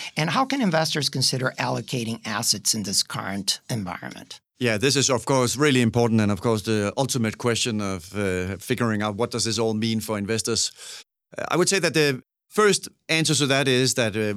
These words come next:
Speaker 2: let's just summarize what we have talked about in this conversation. First of all, short-term interest rates are going to stay elevated for, as Jay Powell was saying in the last F O M C meeting, for what he called a couple of years.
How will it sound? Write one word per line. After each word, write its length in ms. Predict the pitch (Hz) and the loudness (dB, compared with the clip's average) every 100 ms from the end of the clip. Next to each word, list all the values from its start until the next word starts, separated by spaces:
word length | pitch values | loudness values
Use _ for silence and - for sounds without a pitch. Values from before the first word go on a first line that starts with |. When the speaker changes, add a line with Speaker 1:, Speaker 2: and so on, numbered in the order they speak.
| 107 | -2
Speaker 2:
let's 220 | 156 185 | -2 0
just 140 | - - | 0 2
summarize 600 | 185 175 135 123 120 127 | 2 2 2 2 0 0
what 160 | 123 | 0
we 140 | 127 117 | 0 0
have 340 | 117 113 101 | 2 0 -2
talked 220 | - 143 | 0 0
about 220 | 127 117 110 | 2 2 2
in 60 | |
this 120 | 113 | 0
conversation. 680 | - 113 107 113 113 113 104 - 131 - _ _ _ | 0 0 2 2 0 0 -2 -6 -16 -20 _ _ _
First 200 | - 196 | 2 2
of 100 | 170 | 4
all, 380 | 147 143 147 143 - _ _ _ _ | 2 4 2 0 -6 _ _ _ _
short-term 400 | - 202 202 185 | 2 2 4 2
interest 280 | 175 175 - | 2 0 0
rates 240 | 160 139 | 0 2
are 100 | - | 0
going 180 | 131 147 | 2 2
to 100 | 143 | 2
stay 240 | 135 147 147 | 2 2 2
elevated 500 | 156 151 143 135 117 - | 2 4 4 2 0 -6
for, 440 | - 131 123 123 117 | 0 2 4 2 0
as 240 | 131 123 - - | -2 -2 -4 0
Jay 140 | 131 | 0
Powell 260 | 127 185 147 | 2 2 2
was 160 | 131 | 2
saying 460 | - 147 147 143 143 | 2 2 4 2 0
in 160 | 127 | -2
the 80 | 113 | -2
last 260 | 131 156 156 | 0 0 0
F 140 | 131 | -2
O 40 | 135 | -2
M 60 | |
C 180 | 123 147 | 0 0
meeting, 280 | 139 139 135 | 2 2 0
for 360 | - 127 120 - - _ | -2 0 0 -4 -14 _
what 160 | 139 117 | 0 0
he 100 | 156 | 0
called 300 | 143 131 123 | 0 0 -2
a 60 | |
couple 340 | 123 139 139 127 | -2 -2 0 -2
of 100 | 95 | 0
years. 460 | 104 117 127 - | 2 2 4 0